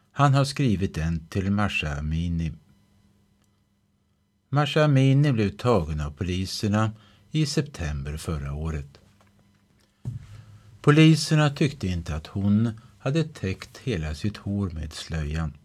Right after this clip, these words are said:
Masha Amini dog efter att hon blivit gripen.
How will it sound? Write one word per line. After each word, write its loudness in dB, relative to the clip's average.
Masha -6
Amini 0
dog 0
efter 0
att -4
hon -4
blivit -10
gripen. -6